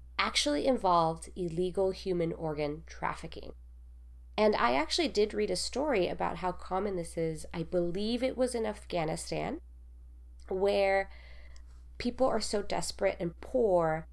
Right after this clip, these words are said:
that they're actually selling body parts in order to help pay for food for their children. Uh, so that was really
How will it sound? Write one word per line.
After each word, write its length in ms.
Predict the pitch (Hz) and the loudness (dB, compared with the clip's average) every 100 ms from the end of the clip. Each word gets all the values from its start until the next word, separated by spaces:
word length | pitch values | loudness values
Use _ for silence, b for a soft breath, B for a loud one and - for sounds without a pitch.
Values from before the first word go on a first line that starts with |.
| - - - - - 185 | -18 -18 -14 -14 -6 2
that 240 | 175 - | 2 2
they're 120 | 180 | -2
actually 340 | 175 180 - 233 | 0 -2 -2 -2
selling 340 | 202 180 165 | -2 -2 -2
body 380 | 156 143 175 190 | -4 -4 -2 -2
parts 600 | - 156 147 151 - - | -4 -8 -8 -8 -10 -10
in 120 | 175 170 | -6 -2
order 180 | 185 175 | -2 -2
to 80 | |
help 220 | 165 175 - - | -4 -6 -6 -6
pay 180 | - 160 | -2 -2
for 200 | - 156 | -4 -4
food 480 | - - 254 226 | -4 -2 -2 -2
for 240 | - 175 160 | -4 -4 -4
their 140 | 160 | -4
children. 640 | - - 175 165 240 403 403 - - - - - - - - - - | -6 -4 -2 -2 -2 -2 -4 -12 -20 -20 -20 -20 -20 -20 -20 -8 0
Uh, 460 | 180 165 - - | 2 2 0 -4
so 320 | 170 214 180 | -4 2 4
that 240 | 175 185 202 | 4 2 2
was 220 | 196 165 | 0 0
really 400 | 165 160 160 | -2 -2 -4